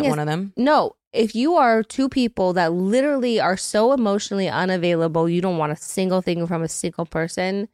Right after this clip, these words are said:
Speaker 2: great.
Speaker 1: Love.
Speaker 2: That, but, but that's a, for a, a small, probably smidgen of time. Eventually, one of you is gonna decide you're emotionally available, decide you have feelings,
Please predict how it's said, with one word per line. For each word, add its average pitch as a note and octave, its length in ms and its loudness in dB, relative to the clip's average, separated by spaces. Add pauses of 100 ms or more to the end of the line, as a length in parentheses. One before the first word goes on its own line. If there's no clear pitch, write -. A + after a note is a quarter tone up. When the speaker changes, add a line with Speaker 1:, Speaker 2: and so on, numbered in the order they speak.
(440)
Speaker 2:
great. G3 340 0 (1040)
Speaker 1:
Love. D3 440 -2 (100)
Speaker 2:
That, G#3 100 -2
but, F#3 320 0
but - 380 0 (180)
that's G#3 340 0
a, G3 100 -2
for F#3 460 -2
a, E3+ 140 -2
a D#3+ 180 -10 (100)
small, F#3+ 500 0
probably F3+ 260 -2
smidgen F3+ 440 -4
of D#3+ 80 -8
time. F#3+ 540 -6 (1120)
Eventually, A3 520 2
one F#3 200 0
of F#3+ 120 0
you F3+ 120 0
is E3+ 100 -6
gonna D#3 380 -2 (760)
decide G3 420 0
you're G3 120 2
emotionally E3+ 380 -2
available, E3+ 420 0
decide F#3+ 440 0
you F#3+ 100 2
have F3+ 140 0
feelings, D#3+ 640 -6